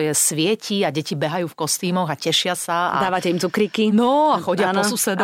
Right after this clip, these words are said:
Speaker 2: Áno,
Speaker 1: a
Speaker 2: áno,
Speaker 1: proste
Speaker 2: áno.
Speaker 1: tie mini detičky roztomilé v tých kostýmoch a rodičia, samozrejme, s vínkom v ruke, hurá, môžeme sa tu s nimi tešiť. A, a, ako vôbec by som v tom nechcela ani nemohla nájsť nič, hej, nič zlé, nič
Speaker 2: Mhm.
Speaker 1: divné,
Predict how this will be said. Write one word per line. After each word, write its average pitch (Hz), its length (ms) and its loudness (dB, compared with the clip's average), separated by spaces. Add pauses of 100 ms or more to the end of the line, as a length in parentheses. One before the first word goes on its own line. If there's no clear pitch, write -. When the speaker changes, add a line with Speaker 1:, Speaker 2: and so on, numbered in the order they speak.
Speaker 2:
Áno, 202 80 2
Speaker 1:
a 190 160 2
Speaker 2:
áno, 214 120 0
Speaker 1:
proste 185 260 2
Speaker 2:
áno. 185 60 -2
Speaker 1:
tie 190 60 -2
mini 190 380 2
detičky 160 500 -2
roztomilé 170 600 0
v - 60 -2
tých 269 160 0
kostýmoch 175 540 -2
a 165 100 0
rodičia, 165 500 0
samozrejme, 165 400 -2
s 151 100 -2
vínkom 175 380 0
v 160 100 -2
ruke, 165 220 -4 (100)
hurá, 165 280 2
môžeme 165 300 0
sa 302 140 0
tu - 140 -4 (380)
s - 180 -8
nimi 185 200 0
tešiť. 170 440 -2 (460)
A, 147 360 0
a, - 300 -12 (400)
ako - 220 -10
vôbec 170 580 0 (460)
by - 320 -10
som 180 160 -4
v 170 80 -8
tom 175 140 -4 (180)
nechcela 175 480 -4
ani 156 140 -4
nemohla 170 440 -2
nájsť 156 420 -2
nič, - 460 -4 (540)
hej, 165 360 -6
nič 160 320 -4
zlé, 151 400 0
nič 208 200 2
Speaker 2:
Mhm. 220 80 2
Speaker 1:
divné, 156 340 0